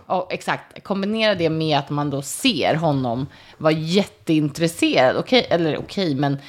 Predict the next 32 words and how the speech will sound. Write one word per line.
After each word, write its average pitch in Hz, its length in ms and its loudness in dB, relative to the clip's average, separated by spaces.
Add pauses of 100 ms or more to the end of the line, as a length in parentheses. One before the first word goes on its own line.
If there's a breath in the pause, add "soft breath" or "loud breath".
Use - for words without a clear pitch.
(140 loud breath)
det 170 160 0
är 175 40 4
mer 202 220 4
förståelse 160 460 0
såklart 135 420 0
om 143 200 0
det 139 80 2
bara 135 300 2
verkar 139 280 0
vara 135 100 -2
hans 135 180 -4 (100)
trista - 400 -4
personlighet 143 600 0
och 135 100 0
aldrig 139 200 -2
vilja 135 160 0
fråga 135 300 0
någon 135 200 -2
en 135 80 -2
fråga. 143 500 0 (400 soft breath)
Men 160 160 -6
då 170 60 2
är 165 40 6
han 151 80 4
helt 139 180 -4
plötsligt - 300 -10
jätteintresserad 147 1500 0
av 80 400 -2
en 147 180 2
annan 143 320 2
tjej. - 360 -2 (460 loud breath)
Det 214 80 -6